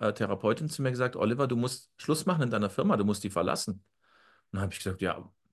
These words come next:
vielleicht, hab ich auch schon überlegt, vielleicht nächstes Jahr oder so.“ „Nein, nein, heute.“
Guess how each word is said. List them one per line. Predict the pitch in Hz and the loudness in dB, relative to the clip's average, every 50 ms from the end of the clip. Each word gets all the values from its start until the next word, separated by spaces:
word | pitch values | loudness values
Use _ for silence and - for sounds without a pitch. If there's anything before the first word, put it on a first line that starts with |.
| _ _ | _ _
vielleicht, | - - - - 87 71 95 | -20 -14 -8 -8 -6 -4 -4
hab | 101 98 98 | -4 -2 2
ich | 104 | 2
auch | 110 147 | 2 4
schon | - 214 196 | 6 6 6
überlegt, | 156 139 113 107 - | 6 6 6 4 4
vielleicht | - 104 95 - | 2 0 2 2
nächstes | 95 95 - - 101 98 | 0 -2 0 -2 -2 2
Jahr | - 110 143 | 2 2 4
oder | 175 160 | 2 2
so.“ | 127 107 | 2 2
„Nein, | 104 139 180 | 2 2 2
nein, | 208 156 104 - - - _ - | 2 0 0 -4 -10 -14 _ 2
heute.“ | 196 208 220 214 - 90 - - | 4 4 4 4 2 0 0 -2